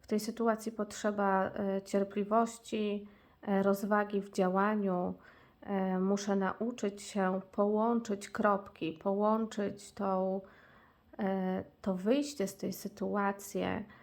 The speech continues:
sytuacji. Muszę się jeszcze zrównoważyć. Nie mam takiego spokoju ducha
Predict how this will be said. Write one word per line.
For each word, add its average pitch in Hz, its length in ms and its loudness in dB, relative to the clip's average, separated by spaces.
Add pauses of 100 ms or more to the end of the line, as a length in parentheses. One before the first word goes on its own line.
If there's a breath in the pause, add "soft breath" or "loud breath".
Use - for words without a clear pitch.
(120)
sytuacji. 190 760 0 (340 loud breath)
Muszę 214 220 0
się 214 260 2
jeszcze 202 280 -2
zrównoważyć. 196 1040 0
Nie 202 240 4
mam 190 180 2
takiego 190 680 -2
spokoju 202 640 0
ducha 190 600 0